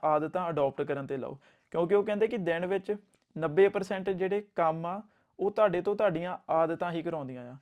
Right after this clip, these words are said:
ਸੋ ਨੱਬੇ ਪਰਸੈਂਟ ਕੰਮ ਇੱਦਾਂ ਦੇ ਆ, ਜਿਹੜੀ ਆਪਾਂ ਨੂੰ ਆਦਤ ਪਈ ਹੁੰਦੀ ਆ ਸਵੇਰ ਤੋਂ ਲੈ ਕੇ ਰਾਤ ਤੱਕ, ਜੋ ਵੀ ਆਪਾਂ ਕਰਦੇ ਆ, ਨੱਬੇ ਪਰਸੈਂਟ ਕੰਮ ਇੱਦਾਂ ਦੇ ਆ ਜਿਹੜੇ ਕਿ ਆਪਾਂ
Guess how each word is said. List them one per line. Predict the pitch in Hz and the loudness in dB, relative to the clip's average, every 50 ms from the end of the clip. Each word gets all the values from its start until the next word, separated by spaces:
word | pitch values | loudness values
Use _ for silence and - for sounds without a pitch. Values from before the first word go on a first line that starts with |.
| _ _ _ _ - | _ _ _ _ -10
ਸੋ | 160 | -6
ਨੱਬੇ | 156 165 160 156 185 | -4 -4 0 2 2
ਪਰਸੈਂਟ | 185 196 185 185 208 190 196 | 2 2 0 -2 -2 -2 -2
ਕੰਮ | 180 180 175 175 175 | -2 -2 -2 -2 -2
ਇੱਦਾਂ | 180 156 175 175 | -2 -2 -2 -2
ਦੇ | 175 180 | 0 -2
ਆ, | 190 | 0
ਜਿਹੜੀ | 170 175 165 185 | 0 0 0 0
ਆਪਾਂ | 185 185 185 185 | -2 -2 -2 -6
ਨੂੰ | 185 180 165 | -4 0 0
ਆਦਤ | 151 147 151 147 | 0 0 0 -4
ਪਈ | 151 - 160 156 | -6 -4 -4 -6
ਹੁੰਦੀ | 156 156 139 143 151 | -4 -6 -6 -4 -4
ਆ | 165 165 | -4 -4
ਸਵੇਰ | 160 - 151 151 151 | -4 -4 -4 -4 -4
ਤੋਂ | 147 - 156 147 | -4 -4 -4 -2
ਲੈ | 143 139 135 135 | -2 -2 -2 -2
ਕੇ | - 170 170 156 | -2 -4 -2 -2
ਰਾਤ | 147 135 127 - | -2 -2 -2 -4
ਤੱਕ, | - 147 151 - 160 160 156 - _ _ _ | -6 -8 -6 -6 -8 -8 -8 -10 _ _ _
ਜੋ | 139 143 147 143 | -6 -6 -4 -2
ਵੀ | 147 160 | -2 -2
ਆਪਾਂ | 160 - 160 156 | -2 -2 -2 -2
ਕਰਦੇ | 143 147 139 135 131 151 170 | -2 -2 -4 -4 -6 -8 -10
ਆ, | 196 - _ _ _ _ _ _ _ 151 | -10 -12 _ _ _ _ _ _ _ -6
ਨੱਬੇ | 156 151 151 180 180 | -4 -2 0 0 0
ਪਰਸੈਂਟ | 185 185 180 - 185 170 170 | 0 -4 -6 -6 -6 -6 -4
ਕੰਮ | 165 165 160 160 156 | -4 -4 -4 -2 -4
ਇੱਦਾਂ | 151 143 151 156 | -6 -6 -6 -6
ਦੇ | 151 151 156 | -4 -4 -6
ਆ | 175 185 - _ _ _ _ _ | -6 -8 -12 _ _ _ _ _
ਜਿਹੜੇ | 139 156 160 175 170 | -4 -2 -2 -2 -2
ਕਿ | 185 175 | 0 0
ਆਪਾਂ | 160 151 - 180 175 180 196 | 0 0 0 -4 -6 -6 -8